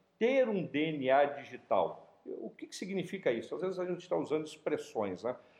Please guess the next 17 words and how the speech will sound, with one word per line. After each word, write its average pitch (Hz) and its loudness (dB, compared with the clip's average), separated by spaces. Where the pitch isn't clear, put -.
Pela 240 8
primeira 202 4
vez, - -2
as 123 -6
organizações 151 0
estão 151 -2
vivendo 147 -4
um 151 -6
grande 143 0
paradoxo. - 2
O - -20
que - -20
que 185 -4
é 170 2
um 151 -2
paradoxo, - 2
né? 120 -2